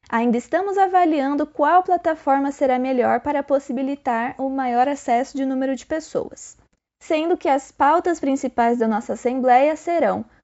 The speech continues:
um, permanência, bolsas e prorrogações de prazos; dois, covid dezenove,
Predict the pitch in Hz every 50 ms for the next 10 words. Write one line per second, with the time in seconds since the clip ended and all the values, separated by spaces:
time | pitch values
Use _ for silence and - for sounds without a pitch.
0 | _ _ - 339 320 294 220 233 - _ _ _ _ - 262 233 226 226 220 214
1 | 220 226 254 294 339 339 - - 415 440 453 _ _ _ _ - 202 208 262 330
2 | 381 - 370 294 277 262 - 262 226 233 214 208 208 202 208 - 214 202 196 226
3 | 196 - - 226 220 226 247 302 330 330 349 359 359 - - - _ _ _ _
4 | _ _ _ _ _ _ _ - 220 269 277 269 220 190 220 - - - - -
5 | - 247 240 269 320 330 320 285 285 277 285 277 247 233 220 214 214 214 240 269
6 | 294 311 330 330 - _